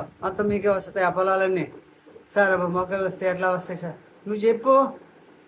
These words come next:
నేను చెప్తాను కదా." ఓ ట్రస్ట్‌ని ఏర్పాటు చేయి. ఆ ట్రస్ట్ పేరుతో మార్చేసి, ఆ ట్రస్ట్‌ని నీవు ఎప్పుడు నువ్వు చచ్చినంతకాలం నీ పేరుతో నువ్వే ఉంటావు, ఆ పెత్తనం అంతా.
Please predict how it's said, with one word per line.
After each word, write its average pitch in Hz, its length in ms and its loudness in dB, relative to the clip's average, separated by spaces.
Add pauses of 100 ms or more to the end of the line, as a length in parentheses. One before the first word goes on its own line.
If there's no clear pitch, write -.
(600)
నేను 196 120 -4
చెప్తాను 226 340 0
కదా." 233 360 2 (400)
ఓ 170 60 -2
ట్రస్ట్‌ని 208 420 -2
ఏర్పాటు 220 280 2
చేయి. 226 280 0 (200)
ఆ 175 40 -12
ట్రస్ట్ 190 280 -4
పేరుతో 208 320 -2
మార్చేసి, 202 600 -2 (220)
ఆ 175 60 0
ట్రస్ట్‌ని 196 540 -4
నీవు 190 260 -4
ఎప్పుడు 202 320 -2
నువ్వు 196 200 -6
చచ్చినంతకాలం 196 460 -6
నీ 190 100 -8
పేరుతో 190 280 -8
నువ్వే 190 240 -4
ఉంటావు, 185 280 -2
ఆ 175 40 0
పెత్తనం 185 340 -2
అంతా. 190 380 0